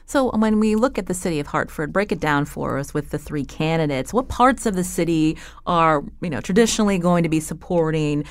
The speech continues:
these candidates because of, I guess, what the way the town committees are structured?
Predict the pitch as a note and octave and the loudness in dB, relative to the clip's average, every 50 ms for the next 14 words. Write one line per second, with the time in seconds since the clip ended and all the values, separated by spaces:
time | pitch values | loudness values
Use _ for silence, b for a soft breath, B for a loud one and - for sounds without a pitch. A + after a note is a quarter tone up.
0 | B B B - E3 G#3+ G#3+ G#3 - - F3+ D3 D3+ D#3 D#3 - F3+ F3 - F#3+ | B B B 2 2 4 4 2 2 0 2 2 2 2 0 -2 -4 -2 -2 0
1 | E3+ E3+ D3+ D3+ D#3 D3+ - D#3+ D#3 - D#3 D3 D3+ E3 D#3+ C#3+ C#3+ C#3+ - - | 0 0 0 0 0 -2 -4 -6 -8 -6 -6 -2 0 0 0 0 0 -2 -2 0
2 | D#3 C#3+ C#3+ - D#3+ D#3 D3+ C#3+ C#3 C3+ B2+ - B2 - - - - - - - | 0 0 0 0 0 0 0 2 0 0 -2 -4 -8 -10 -10 -12 -12 -10 -10 -8
3 | - - - | -10 -10 -12